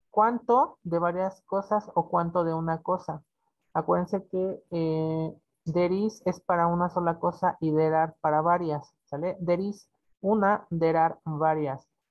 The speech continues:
Lo usamos con sustantivos. Ejemplos, entonces los primeros son, tenemos cuantificadores, hay varios cuantificadores, pero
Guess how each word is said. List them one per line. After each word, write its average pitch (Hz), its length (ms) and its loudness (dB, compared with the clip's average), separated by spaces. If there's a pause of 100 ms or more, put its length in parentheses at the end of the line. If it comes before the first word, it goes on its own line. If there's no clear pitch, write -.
(120)
Lo 151 100 -4
usamos 180 440 0
con 185 340 0
sustantivos. 160 880 -4 (280)
Ejemplos, 190 800 0
entonces 190 400 -8
los 190 140 0
primeros 233 500 2
son, 240 220 0 (180)
tenemos 233 360 2
cuantificadores, 190 800 0
hay 196 140 2
varios 196 280 -2
cuantificadores, 151 880 -6
pero 208 460 2